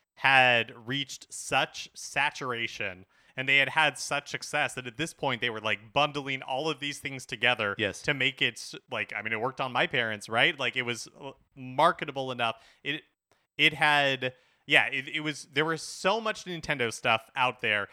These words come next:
Speaker 1: The N E S was so dominant that they had sold so many of them that now they were kind of, like,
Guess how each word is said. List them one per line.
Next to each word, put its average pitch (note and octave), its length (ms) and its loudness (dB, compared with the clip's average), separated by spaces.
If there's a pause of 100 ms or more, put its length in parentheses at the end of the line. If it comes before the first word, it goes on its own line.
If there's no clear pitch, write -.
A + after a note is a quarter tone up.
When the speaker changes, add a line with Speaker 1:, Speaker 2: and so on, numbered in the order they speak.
(160)
Speaker 1:
The D3 180 -8
N D3 120 0
E E3+ 120 0
S D#3+ 180 -2
was C3+ 140 -8
so D3 340 -2
dominant C3 600 0
that A#2 100 -16
they C3+ 80 -4
had B2 120 -4
sold B2 300 -8
so D#3 340 0
many C#3+ 520 -8
of A#2 180 -4
them G#2+ 300 2 (240)
that B2+ 160 -6
now B2+ 240 4
they B2 220 0
were A#2 480 -4
kind B2+ 220 -2
of, B2 100 -10
like, A2 220 -2